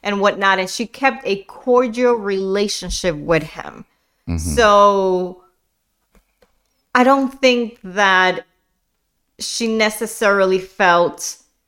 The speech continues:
Speaker 1: like she was going to be in danger if for the time that they, you know, they had been in Montana, both of them, they kept a cordial relationship.
Speaker 2: Yeah. I mean, I,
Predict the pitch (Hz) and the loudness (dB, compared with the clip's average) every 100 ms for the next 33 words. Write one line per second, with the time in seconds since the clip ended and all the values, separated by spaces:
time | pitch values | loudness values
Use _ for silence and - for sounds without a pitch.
0 | _ - 196 - - 208 185 185 185 180 | _ -4 -4 -4 -4 -2 -2 -4 -2 -2
1 | 175 - 208 180 156 175 165 160 156 170 | -4 -6 -4 -2 -2 -4 -4 -6 -6 0
2 | 269 359 339 254 214 208 202 - - 220 | 0 0 -6 -4 -2 0 0 -4 0 2
3 | 214 208 _ _ _ _ _ _ _ _ | 2 -2 _ _ _ _ _ _ _ _
4 | - 202 185 - 151 - - 254 262 240 | -4 0 0 -2 -10 -10 -2 0 2 2
5 | 196 208 208 190 220 196 190 208 202 202 | 0 0 -2 -2 -4 -2 -2 -4 -4 -4
6 | 185 170 180 214 180 156 208 - 190 160 | -6 -8 -4 -2 -2 2 2 2 0 -6
7 | - 160 156 185 240 _ _ _ - 196 | -2 0 2 0 -8 _ _ _ -2 -2
8 | 214 196 - 220 - 196 180 165 170 160 | 0 -2 0 -4 -2 0 0 -2 -2 -2
9 | 143 135 - 110 - - - - 95 85 | -2 -6 -10 -12 -12 -12 -14 -8 -4 -2
10 | 82 82 123 139 - 160 | -4 -2 0 2 2 0